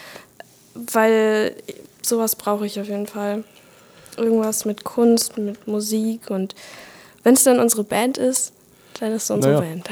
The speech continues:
Speaker 2: <laughs> Kulturwissenschaften an der Europa-Universität, das ist Kultur und da ist Musik mit bei. Musik an der Musikschule gemacht oder eben, du musst den ganz großen Schritt gehen, musst an die Musikhochschule gehen.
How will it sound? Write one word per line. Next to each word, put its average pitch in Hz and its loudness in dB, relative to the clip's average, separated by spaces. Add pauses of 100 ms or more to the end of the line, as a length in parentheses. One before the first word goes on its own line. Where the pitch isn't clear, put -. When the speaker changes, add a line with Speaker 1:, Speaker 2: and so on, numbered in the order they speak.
Speaker 2:
<laughs> - -4
Kulturwissenschaften 147 0
an 123 -2
der 120 0
Europa-Universität, 127 0
das - -12
ist - -8
Kultur 156 0
und 123 -2
da 120 0
ist - -6
Musik 123 -4
mit 117 -4
bei. 143 4 (920)
Musik 131 2
an 123 0
der 113 -2 (1080)
Musikschule 156 2
gemacht 139 2 (120)
oder 175 4
eben, 151 2 (140)
du 143 -2
musst 131 0
den 123 2
ganz 131 -2
großen 131 2
Schritt - -2
gehen, 123 2
musst 120 -2
an 117 0
die 117 -2
Musikhochschule 135 0
gehen. 131 4